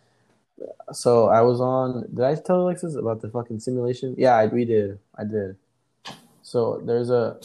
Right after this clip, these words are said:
let me, let me pull it up real quick, actually. There's a, on, there's this guy. Oh, shit! There's this guy. What the fuck?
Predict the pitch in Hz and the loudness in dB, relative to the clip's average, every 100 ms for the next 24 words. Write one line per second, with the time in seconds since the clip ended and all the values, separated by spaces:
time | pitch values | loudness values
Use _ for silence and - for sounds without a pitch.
0 | - 120 123 117 117 120 120 113 107 104 | -14 -8 -8 -8 -8 -8 -2 0 0 -2
1 | - 107 104 - 98 98 98 101 98 - | -4 -6 -4 -6 -6 -6 -6 -8 -2 -2
2 | - - _ _ _ - 113 113 123 120 | -2 -16 _ _ _ -4 -2 2 4 4
3 | 107 - _ _ _ _ _ _ 110 104 | 0 -8 _ _ _ _ _ _ -12 -8
4 | 104 104 101 98 104 - 107 117 113 117 | -8 -8 -10 -12 -12 -6 -2 -2 0 0
5 | 120 107 98 - _ _ - - - - | 2 0 -2 -8 _ _ -14 -12 -12 -2
6 | - - - - - - - - - - | -2 -2 -10 -18 -18 -14 -12 -10 -10 -10
7 | - _ _ _ 117 117 127 110 117 123 | -16 _ _ _ -4 -2 -2 2 2 2
8 | - _ - 143 143 156 156 | -4 _ -14 -10 -10 -8 -12